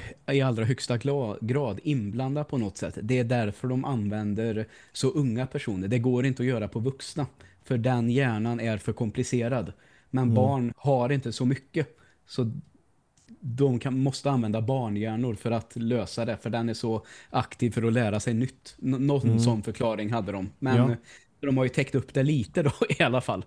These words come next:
Speaker 2: Ja, ja, men,
Speaker 1: Sen
Speaker 2: men
Speaker 1: får
Speaker 2: det
Speaker 1: man ju
Speaker 2: är,
Speaker 1: köpa
Speaker 2: det, det är
Speaker 1: att
Speaker 2: så
Speaker 1: det här
Speaker 2: det
Speaker 1: är
Speaker 2: är.
Speaker 1: sci-fi, det är, eh, år tvåtusentvåhundra. Vem fan vet vart vi har nått då? Liksom sådär,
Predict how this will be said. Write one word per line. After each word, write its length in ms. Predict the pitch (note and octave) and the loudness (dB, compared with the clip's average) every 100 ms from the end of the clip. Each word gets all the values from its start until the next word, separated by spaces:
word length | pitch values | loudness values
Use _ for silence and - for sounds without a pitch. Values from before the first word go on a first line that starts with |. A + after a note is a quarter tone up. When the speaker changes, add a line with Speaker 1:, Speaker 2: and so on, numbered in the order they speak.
| _ | _
Speaker 2:
Ja, 140 | - C3+ | 2 2
ja, 120 | G#2+ | 4
men, 140 | A#2+ D3 | 4 6
Speaker 1:
Sen 80 | |
Speaker 2:
men 100 | D#3 | 8
Speaker 1:
får 80 | C#3+ | 8
Speaker 2:
det 60 | D3 | 8
Speaker 1:
man 100 | C#3+ | 8
ju 60 | |
Speaker 2:
är, 60 | C#3 | 6
Speaker 1:
köpa 160 | D3 D#3 | 6 4
Speaker 2:
det, 60 | |
det 60 | C#3+ | 4
är 80 | C#3 | 2
Speaker 1:
att 60 | D#3 | 2
Speaker 2:
så 160 | B2+ | 2
Speaker 1:
det 140 | A2 C#3+ | 4 6
här 140 | C#3 | 6
Speaker 2:
det 60 | C3 | 4
Speaker 1:
är 60 | |
Speaker 2:
är. 40 | A#2 G#2 B2+ A2+ | 4 2 2 2
Speaker 1:
sci-fi, 280 | - B2+ A#2+ | 0 0 0
det 200 | B2 A#2+ | 0 0
är, 220 | A#2 A2+ - - - - - - | 0 -2 -6 -18 -20 -20 -20 -6
eh, 160 | A#2+ A#2 | -2 2
år 220 | C3 A#2+ | 4 4
tvåtusentvåhundra. 1300 | A2+ - A#2 G#2+ A2 A#2 A2 A2+ A2 A2 G#2 A2 G#2+ | 2 -2 -2 -2 -4 -2 -2 0 2 2 0 0 -2
Vem 180 | B2 A2+ | -2 -4
fan 300 | B2+ A#2 G#2+ | -2 -2 0
vet 300 | G#2+ - - | -2 -4 -8
vart 220 | B2 G#2+ - | -6 -4 -2
vi 60 | |
har 100 | A2 | -2
nått 240 | A2 G#2 - | -2 -4 0
då? 220 | C3+ B2 - | 0 0 -2
Liksom 300 | B2+ - A2 | -4 -2 -4
sådär, 300 | B2+ A#2+ G#2+ | -2 -2 -4